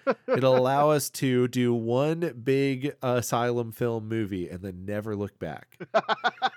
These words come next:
Speaker 2: Uh, unless, of course, we get, what was it, thirty patrons? And
Speaker 1: Thirty
Speaker 2: then,
Speaker 1: patrons.
Speaker 2: then
Speaker 1: Yeah, if
Speaker 2: I'll,
Speaker 1: we get
Speaker 2: I'll do the, the Mega
Speaker 1: Yeah,
Speaker 2: Shark.
Speaker 1: Mar-, Marissa, Marissa set that standard of,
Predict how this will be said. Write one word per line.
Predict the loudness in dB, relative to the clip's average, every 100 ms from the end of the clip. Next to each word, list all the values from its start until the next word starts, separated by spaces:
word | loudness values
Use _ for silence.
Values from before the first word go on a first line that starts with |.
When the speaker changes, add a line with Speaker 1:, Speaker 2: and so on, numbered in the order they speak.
| -8 -12 -6
Speaker 2:
Uh, | -2 -2 0
unless, | 2 4 4 2
of | -2 -6
course, | 0 0 0 -2
we | -2
get, | 2 2 2
what | -4
was | -2
it, | -2 -2
thirty | 0 0
patrons? | 0 -2 -2 -4 -8 -8 -12
And | -8 -4
Speaker 1:
Thirty | -2
Speaker 2:
then, | 0
Speaker 1:
patrons. | -2 -6 -10 -14 -18 -12
Speaker 2:
then | 0 2
Speaker 1:
Yeah, |
if | 4
Speaker 2:
I'll, | 2
Speaker 1:
we | 2
get | 0
Speaker 2:
I'll | 2 0
do | 2 2 2
the, | 2 2 2
the | -2
Mega | 0 0 0
Speaker 1:
Yeah, | 0
Speaker 2:
Shark. | 0 0
Speaker 1:
Mar-, | -2
Marissa, | -2 -2 0 0 0 -2
Marissa | 0 0 0 -4
set | -2 0
that | 0 -4
standard | -4 -4 -2 -2 -4
of, | -2 -2 -2 -6